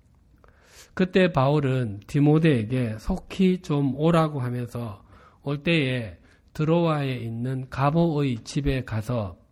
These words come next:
겉옷을 좀 가져오라고 합니다. 추운 감옥에서 그 무엇으로도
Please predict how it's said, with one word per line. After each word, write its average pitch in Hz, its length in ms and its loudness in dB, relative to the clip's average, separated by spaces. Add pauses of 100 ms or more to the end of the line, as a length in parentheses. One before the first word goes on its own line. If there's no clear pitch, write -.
(580)
겉옷을 160 840 0
좀 123 300 -6
가져오라고 123 1160 -6 (840)
합니다. 117 580 -8 (2750)
추운 170 360 0
감옥에서 135 880 -2 (200)
그 - 120 -4
무엇으로도 147 1300 -2